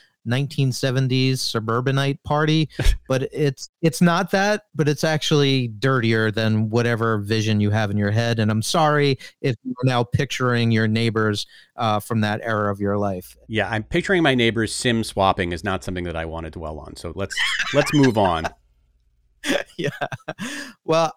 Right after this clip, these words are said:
Speaker 1: I had never actually heard of sim swapping, um, but I did learn about it and, uh, how it led to a twenty-four million dollar crypto heist.
Speaker 2: Hmm.
Speaker 1: And I learned about it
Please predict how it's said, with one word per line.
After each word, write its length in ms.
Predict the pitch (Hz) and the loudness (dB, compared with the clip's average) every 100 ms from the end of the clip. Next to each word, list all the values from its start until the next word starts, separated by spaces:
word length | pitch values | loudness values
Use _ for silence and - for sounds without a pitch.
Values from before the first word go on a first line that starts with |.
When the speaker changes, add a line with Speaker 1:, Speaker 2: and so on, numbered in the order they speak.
| _ | _
Speaker 1:
I 220 | 233 254 240 | -2 0 0
had 280 | 190 160 | 0 0
never 500 | 143 139 127 123 117 | 0 0 0 0 0
actually 360 | 127 123 - 107 | -2 -2 0 -2
heard 420 | 101 123 120 113 | -2 -2 0 0
of 400 | 113 117 110 107 | -2 0 0 -2
sim 380 | - - 110 104 | -6 -2 0 0
swapping, 760 | - 117 107 107 107 104 104 101 | -4 0 0 0 -2 -2 -2 -6
um, 540 | - 113 107 104 104 107 - - - _ _ _ _ | -4 0 0 0 0 -4 -10 -20 -20 _ _ _ _
but 160 | 120 160 | -2 0
I 120 | 156 | 0
did 320 | 143 208 262 | 0 0 2
learn 280 | 156 123 107 | 0 2 0
about 300 | 101 104 104 | 0 0 0
it 200 | 104 104 - | -2 -4 -6
and, 360 | 131 123 117 | -2 -2 -2
uh, 380 | 120 123 120 117 - | -4 -2 -2 -4 -8
how 260 | - 156 139 | -6 0 0
it 100 | 123 | 0
led 280 | 131 135 127 | -2 -2 -4
to 160 | 143 131 | -4 -4
a 100 | 123 | -4
twenty-four 720 | - - 156 156 - 147 139 | -8 -8 -6 -6 -2 -2 0
million 580 | 120 127 143 151 143 135 | -2 -2 -2 -2 -2 -2
dollar 540 | 127 127 131 123 117 | 0 0 0 -2 -4
crypto 520 | - - 170 - 123 104 | -8 -6 -6 -2 -2 -2
heist. 540 | 110 104 120 - - - - | -4 -2 -4 -6 -10 -20 -4
Speaker 2:
Hmm. 260 | 220 180 80 | 0 0 -2
Speaker 1:
And 80 | 123 | -4
I 40 | |
learned 260 | 135 160 175 | 0 2 0
about 260 | 151 151 | 0 0
it 60 | 139 | -2